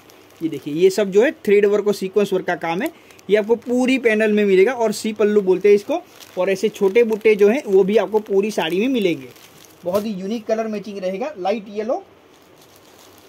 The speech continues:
देखिए baby pink color, color matching देखिए आप हमारा, एक से बढ़कर एक मिलेगा आपको।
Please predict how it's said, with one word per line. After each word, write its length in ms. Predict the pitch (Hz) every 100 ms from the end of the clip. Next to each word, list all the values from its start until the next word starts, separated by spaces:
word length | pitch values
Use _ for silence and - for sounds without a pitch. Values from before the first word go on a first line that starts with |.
| _ - - - - - -
देखिए 200 | 170 196
baby 260 | 190 196
pink 240 | 208 226 220
color, 200 | 240 311
color 340 | - 190 220
matching 340 | 233 220 226 208
देखिए 260 | 202 208
आप 80 | 185
हमारा, 220 | 185 233
एक 200 | 254 226
से 140 | - 220
बढ़कर 340 | 196 208 202
एक 120 | 202
मिलेगा 380 | 196 180 180 185
आपको। 280 | 165 254